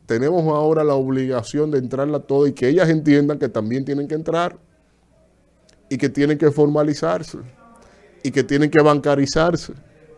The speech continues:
Qué bueno que tiene que ser así y que será así. Muy bueno. Pero insisto, quisiera ver cuál fue la ponderación en cuanto al impacto que tiene sobre el hogar, el impacto económico y social,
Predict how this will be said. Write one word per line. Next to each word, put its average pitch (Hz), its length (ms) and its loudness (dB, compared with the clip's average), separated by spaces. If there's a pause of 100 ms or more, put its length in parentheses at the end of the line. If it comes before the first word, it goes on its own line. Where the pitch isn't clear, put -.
(380)
Qué 170 120 4
bueno 170 440 8
que 143 100 4
tiene 143 280 0
que 135 100 -2
ser 123 220 -4
así 107 220 -6 (580)
y 117 120 -4
que 113 140 -4
será 113 280 -2
así. 131 360 -4 (400)
Muy 160 360 4
bueno. 95 500 0
Pero 143 180 2
insisto, 147 580 -2 (840)
quisiera 143 480 0
ver 151 320 4
cuál 143 300 -2
fue 151 200 0
la 143 160 0
ponderación 139 960 -2 (540)
en 120 180 -2
cuanto 127 460 -2
al 120 100 -2
impacto 156 800 -4
que 135 100 -4
tiene 120 640 -2
sobre 131 440 -2
el 123 120 0
hogar, 113 500 -2
el 110 120 -8
impacto 139 440 -6
económico 151 580 -4
y 135 40 -6
social, 113 520 -6